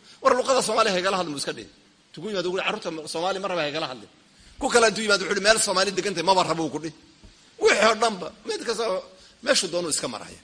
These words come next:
Idan ma jirto waxa la yiraahdo wax common ah oo naga wada dhexeeya. Caalamkana waad aragtaa hadda nimanka reer Yurub heer waxay gaadheen ayagoona isku masaalix ahayn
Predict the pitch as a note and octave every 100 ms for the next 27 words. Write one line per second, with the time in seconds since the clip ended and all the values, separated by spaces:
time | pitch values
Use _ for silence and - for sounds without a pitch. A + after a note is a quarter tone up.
0 | _ - - - D#3+ G3+ F3 G#3 - D#3
1 | B2+ D#3+ C#3+ C3+ C3 B2 B2 C#3+ F3 -
2 | - G#3+ E3 C#3+ - - - _ D#3+ D#3+
3 | E3 F3+ D#3 C#3 C3+ G#2 G#2+ G2+ F2 -
4 | - - - - A3 A#3+ A#3 G#3 G#3+ G3
5 | E3 F#3 F3 F3 G#3 F3 G#3 G#3 F3 D#3
6 | - - _ _ - _ - A#3 A3+ F#3+
7 | D3 G#3+ F3 D#3+ D#3 C#3+ C#3 C3 A#2 -
8 | - - - _ _ - G3 A3+ G#3+ F#3+
9 | F3+ - E3+ D3 - D3+ E3 - - A2+
10 | C3+ A#2